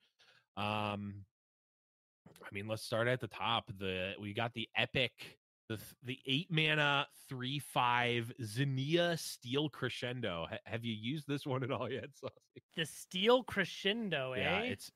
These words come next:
Speaker 1: eight mana, three five elusive. When you blade dance, which we'll talk about in a second, uh, I attack with the blades, and when you play it, it has a play effect,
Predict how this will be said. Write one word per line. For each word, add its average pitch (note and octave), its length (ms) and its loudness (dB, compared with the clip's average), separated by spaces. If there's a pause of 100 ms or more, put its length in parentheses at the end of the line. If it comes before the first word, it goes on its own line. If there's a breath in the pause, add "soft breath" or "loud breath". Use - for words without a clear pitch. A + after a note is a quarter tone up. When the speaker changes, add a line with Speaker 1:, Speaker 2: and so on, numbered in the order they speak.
(140)
Speaker 1:
eight C#3 200 0
mana, C#3+ 220 2
three B2+ 280 0
five A#2+ 480 0
elusive. A#2+ 840 0
When G2+ 240 -6
you A2+ 160 -2
blade C3+ 540 -2
dance, B2+ 480 4
which - 160 -8
we'll D3 60 -8
talk B2 240 -4
about B2+ 220 -2
in C#3+ 80 -6
a C3 40 -6
second, A2 380 -4 (420 soft breath)
uh, G#2 520 2 (160)
I A2 140 6
attack C#3 720 2
with G#2+ 360 -4
the B2 80 -2
blades, G#2 840 0
and F#2+ 140 -6
when F2+ 100 -8
you F2+ 100 -6
play G#2+ 360 -6
it, G#2 120 -6 (440)
it F2+ 100 -10
has F#2 160 -10
a F#2+ 60 -18
play F#2+ 180 -8
effect, F2+ 400 -10